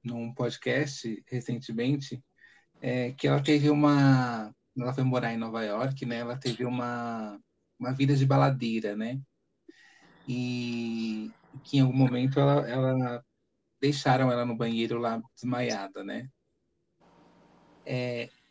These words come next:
por ela ser uma, uma artista que é muito transparente, é, tanto na, nas canções quanto nas redes sociais, é, vocês acham que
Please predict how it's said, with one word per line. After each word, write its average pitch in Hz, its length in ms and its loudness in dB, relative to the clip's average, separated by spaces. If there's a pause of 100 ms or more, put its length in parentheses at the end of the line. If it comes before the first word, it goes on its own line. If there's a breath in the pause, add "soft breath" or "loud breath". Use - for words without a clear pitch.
por 202 160 6
ela 165 240 4
ser 139 200 0
uma, 123 300 0
uma 127 220 -2
artista 127 440 -6
que 117 440 -8
é 131 100 -8
muito 135 240 -2
transparente, 139 880 -2 (280)
é, 107 100 -10
tanto 147 320 0
na, 131 300 0
nas 113 180 -6
canções 127 600 -4
quanto 139 380 2
nas 120 280 -6
redes 117 180 -4
sociais, 127 640 -4 (540 soft breath)
é, 127 380 -2
vocês 139 400 -2
acham 151 380 -4
que 120 680 -2